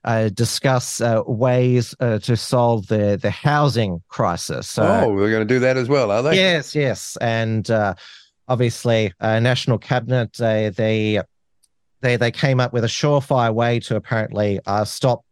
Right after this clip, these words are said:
Speaker 1: increases in energy, uh, prices, which was to cap coal and gas prices. Well, first of July, uh, <laughs> we, we, we,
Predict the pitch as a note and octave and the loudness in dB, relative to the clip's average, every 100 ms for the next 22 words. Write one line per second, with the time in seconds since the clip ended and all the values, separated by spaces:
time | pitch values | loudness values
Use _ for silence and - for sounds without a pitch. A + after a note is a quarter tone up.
0 | - C3+ B2 C3+ A#2+ - G2+ A2 A#2 D3+ | -4 -2 0 0 -2 -2 -4 0 2 0
1 | B2+ A2 F#2+ - G#2 F#2 - G#2 G2 - | 0 -2 -4 -4 -4 -4 -2 -2 -2 -2
2 | G#2+ B2+ G2+ G#2 - G#2+ G2+ - - G2 | 0 0 -2 -4 -4 -2 -2 -4 -6 -6
3 | - A#2+ A2+ - - G#2+ G#2 F#2 A2 - | -4 -4 -4 -6 -2 -2 -2 0 -2 -2
4 | - G2+ G2 - A#2+ D3+ G#2 E2 - - | -4 -4 -4 -2 -4 -2 -2 -2 -6 -16
5 | - - - C3 A2 A2+ F#2+ - G#2+ A2 | -20 -12 0 0 0 -2 -2 0 2 2
6 | A2+ A2+ A2 - - G2 G2 F#2+ A2+ - | 4 2 0 -4 -6 -4 -2 -2 -4 0
7 | D#3 B2 G2+ - - - - A#2 | 0 2 -2 -10 -18 -8 -2 0